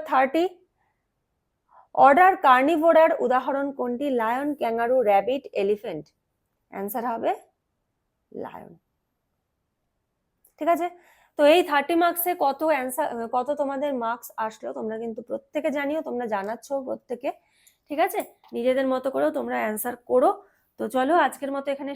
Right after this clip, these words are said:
শেষ করছি। একটু গলাটা খারাপ রয়েছে আর কি ঠান্ডা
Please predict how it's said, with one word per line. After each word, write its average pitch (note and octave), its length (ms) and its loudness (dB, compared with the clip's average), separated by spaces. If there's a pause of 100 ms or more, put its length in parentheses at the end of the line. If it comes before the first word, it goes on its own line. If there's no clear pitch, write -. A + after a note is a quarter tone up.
শেষ C#4+ 160 -8 (140)
করছি। D#4 300 -4 (2000)
একটু - 180 -10 (100)
গলাটা C4 360 2
খারাপ A#3+ 240 -2 (100)
রয়েছে A#3+ 360 0
আর A#3 120 -8
কি B3+ 60 -12 (100)
ঠান্ডা G#3+ 220 -10